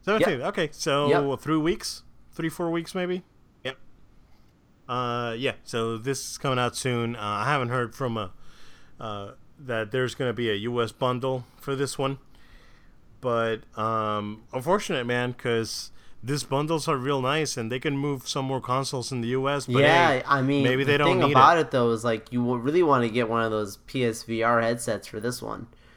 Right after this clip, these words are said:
Speaker 2: Um, 'cause that, that's, would be an amazing experience.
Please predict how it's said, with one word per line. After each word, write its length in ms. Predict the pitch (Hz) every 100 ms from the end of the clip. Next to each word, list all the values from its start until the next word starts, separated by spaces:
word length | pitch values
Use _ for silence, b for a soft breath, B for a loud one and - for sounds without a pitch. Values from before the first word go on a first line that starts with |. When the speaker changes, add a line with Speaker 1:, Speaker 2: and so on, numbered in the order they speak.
| b b b -
Speaker 2:
Um, 440 | 107 101 95 95 98
'cause 280 | - 113 95 -
that, 380 | 123 135 135 -
that's, 400 | 120 139 143 - 123 113 113
would 160 | 127
be 160 | 113 120
an 80 | 110
amazing 400 | 110 113 110 98
experience. 720 | - - 110 101 - -